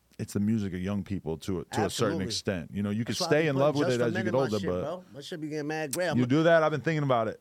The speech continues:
Speaker 2: Yo, my, up here I don't. It's getting gray, but over here it be,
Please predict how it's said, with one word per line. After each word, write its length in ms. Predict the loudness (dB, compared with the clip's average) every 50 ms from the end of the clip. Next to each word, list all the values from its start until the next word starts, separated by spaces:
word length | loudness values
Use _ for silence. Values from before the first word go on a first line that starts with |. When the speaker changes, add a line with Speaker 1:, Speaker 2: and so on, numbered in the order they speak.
| -6
Speaker 2:
Yo, 380 | -2 -2 0 0 0 -2 -4 -8 _ _ _ -8
my, 180 | -6 -6 -6 -4 -2 -2
up 180 | -2 0 0
here 220 | 2 2 4 4 4
I 80 | 2
don't. 360 | 2 2 2 2 2 0 -4 -8 _ _ _ _ _ _ _ _ _ _ _ _ -6
It's 140 | -6 -4 0
getting 280 | 0 0 2 0 0
gray, 400 | 0 0 2 2 2 2 0 -2 -8 _ _ _ _ _ _ _ _ _ _ -4
but 300 | -2 0 0 0 -2 -8 _ _ -2
over 240 | 0 0 0 0 -2
here 220 | -2 0 0 0
it 60 | 0 0
be, 200 | -2 -4 -4